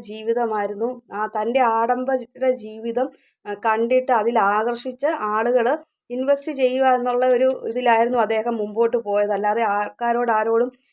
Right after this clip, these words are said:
എൻ്റെ ഈ റിയൽ, ആ, റിയൽ എസ്റ്റേറ്റ് ബിസിനസ്സിലേക്ക് പാർട്ണർ ആകാവോ അല്ലെങ്കിൽ ഇൻവെസ്റ്റ് ചെയ്യാവോ എന്നൊന്നും അദ്ദേഹം ചോദിക്കാതെ, ചോദിച്ചിട്ടില്ല. കാരണം തൻ്റെ ജീവിതം ഇങ്ങനെ,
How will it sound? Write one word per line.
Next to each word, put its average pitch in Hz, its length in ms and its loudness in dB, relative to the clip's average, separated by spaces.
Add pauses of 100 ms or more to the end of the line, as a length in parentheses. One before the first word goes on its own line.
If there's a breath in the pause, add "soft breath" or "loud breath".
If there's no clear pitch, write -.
(120)
എൻ്റെ 240 300 2
ഈ 233 120 0 (120)
റിയൽ, 226 200 2 (300)
ആ, 220 100 -2 (140)
റിയൽ 226 180 0
എസ്റ്റേറ്റ് 240 380 -6
ബിസിനസ്സിലേക്ക് 226 680 -2 (400)
പാർട്ണർ 226 320 0
ആകാവോ 220 460 2
അല്ലെങ്കിൽ 220 300 0
ഇൻവെസ്റ്റ് 233 340 -2 (100)
ചെയ്യാവോ 220 500 0
എന്നൊന്നും 226 380 0
അദ്ദേഹം 220 320 -2 (100)
ചോദിക്കാതെ, 208 560 -2 (420)
ചോദിച്ചിട്ടില്ല. 254 520 2
കാരണം 233 420 2
തൻ്റെ 247 260 2 (100)
ജീവിതം 254 320 -2
ഇങ്ങനെ, 254 160 0